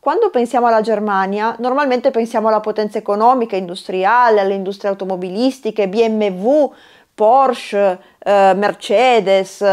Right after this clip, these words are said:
pensiamo alle industrie chimiche, farmaceutiche, la Bayer, basf e quant'altro.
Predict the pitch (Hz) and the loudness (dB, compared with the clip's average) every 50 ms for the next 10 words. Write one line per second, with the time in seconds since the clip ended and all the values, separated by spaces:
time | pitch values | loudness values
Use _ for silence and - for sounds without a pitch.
0 | 190 190 190 - 226 226 208 - 233 226 240 240 233 226 226 226 214 208 233 220 | 2 0 0 0 0 0 2 0 0 2 2 2 2 2 2 2 2 0 0 0
1 | - 233 220 220 - - 226 269 302 277 247 226 233 214 214 226 214 208 208 202 | 0 -2 -2 -2 -4 -4 0 2 2 2 2 2 0 -2 -2 -2 -2 -2 -2 -4
2 | - - 240 202 220 247 254 240 - - 220 208 214 214 202 196 190 180 175 190 | -4 -2 0 2 4 4 4 2 2 -2 -6 -6 -2 0 0 0 0 0 2 2
3 | 196 220 233 233 226 226 208 202 196 190 180 175 190 196 202 220 226 226 226 226 | 2 4 4 2 2 2 2 2 0 -2 -2 -2 0 2 4 4 2 2 0 -2
4 | - 208 196 196 196 185 190 180 - 175 165 160 156 170 165 - - 160 151 | -6 -6 -4 -2 -2 -2 -2 -2 -2 -2 -2 -2 -2 -4 -8 -12 -14 -16 -16